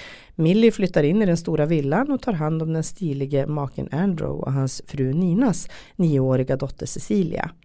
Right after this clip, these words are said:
Snart börjar Millie ana att något inte stämmer i familjen och när hon väl förstått vad som pågår i huset är det för sent att ta sig därifrån. Den här serien, den har varit mycket framgångsrik på TikTok.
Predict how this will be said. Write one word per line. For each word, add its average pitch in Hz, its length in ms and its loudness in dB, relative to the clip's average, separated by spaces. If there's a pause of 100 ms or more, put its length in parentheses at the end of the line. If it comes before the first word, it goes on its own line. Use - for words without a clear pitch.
(540)
Snart 208 300 0
börjar 180 240 6
Millie 139 320 2
ana 170 360 2
att 196 120 -2
något 139 260 -6
inte 143 200 -6
stämmer 247 420 0
i 139 60 0
familjen 135 520 -4
och 151 440 -6
när 147 180 -2
hon 143 120 0
väl 240 240 0
förstått 147 420 -4
vad 139 100 -4
som 135 120 -2
pågår 165 420 -2
i 190 40 2
huset 127 480 -2 (240)
är 160 100 0
det 135 60 2
för 135 100 -4
sent 170 360 0
att 139 80 -12
ta - 160 -6
sig - 220 -8
därifrån. - 680 -8 (580)
Den 143 120 0
här 170 100 4
serien, 196 480 0
den 143 120 -2
har 143 60 -2
varit 139 220 0
mycket 139 300 -6
framgångsrik - 840 -8
på - 80 -2
TikTok. - 1000 -2